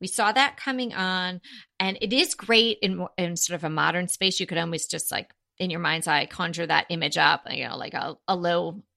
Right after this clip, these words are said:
slung sofa, maybe in, you know, a bright color, and then a very minimalist room, and then a giant piece of art. Like, everybody's seen that kind of thing. But this is big art in really any style.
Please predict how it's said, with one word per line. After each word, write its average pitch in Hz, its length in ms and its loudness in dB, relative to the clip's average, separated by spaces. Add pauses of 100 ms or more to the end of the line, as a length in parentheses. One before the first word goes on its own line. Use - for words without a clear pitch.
(380)
slung 165 480 -4
sofa, 170 760 6
maybe 165 360 -2
in, 170 140 -2
you 165 100 -2
know, 165 100 2
a 165 60 2
bright 170 260 2
color, 175 540 6
and 165 160 0
then 160 120 -4
a 156 60 -6
very 170 220 0
minimalist 170 560 -4
room, 170 240 -2
and 165 80 -6
then 165 100 -6
a 156 80 -10
giant 165 320 0
piece 170 160 -6
of - 80 -8
art. 165 280 4
Like, 269 180 -2
everybody's 196 400 0
seen 170 260 -4
that 143 160 0
kind 160 220 -2
of - 80 -12
thing. - 240 -6 (360)
But 214 200 8 (460)
this 285 280 0
is - 180 -4 (240)
big 214 220 4
art 196 240 6
in 196 160 -4
really 196 340 -4
any 220 460 0
style. - 760 -2